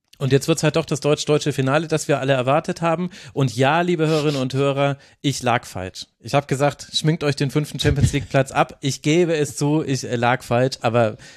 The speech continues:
ey, das kann man doch nicht kommen sehen. Also, die, diese Verzwergung von Arsenal. Ich bin gespannt, ob da später Uli noch was, äh, dazu sagen wird. Das war schon interessant. Aber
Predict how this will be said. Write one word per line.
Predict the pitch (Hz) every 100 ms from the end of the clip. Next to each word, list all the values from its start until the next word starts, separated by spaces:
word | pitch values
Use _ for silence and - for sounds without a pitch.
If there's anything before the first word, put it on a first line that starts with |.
| _
ey, | -
das | 104 107
kann | 135
man | 135 127
doch | 127
nicht | 123 -
kommen | 147 143
sehen. | 107 95 90 -
Also, | 104 92 - _ - - - _
die, | 143 - 127 123
diese | 147 139 139
Verzwergung | 147 - 147 196 202 180
von | - 160
Arsenal. | 135 117 104
Ich | 101
bin | 156 147
gespannt, | - 151 139
ob | -
da | 131 131 -
später | 117 127 127 120 104
Uli | 117 110
noch | 98 -
was, | 101 -
äh, | 110 107
dazu | 101 -
sagen | 98 101 101 101
wird. | 107 - - - - _ _
Das | 123 123 - -
war | 110 107
schon | - 110 107
interessant. | 123 - 120 98 98 -
Aber | 151 143 104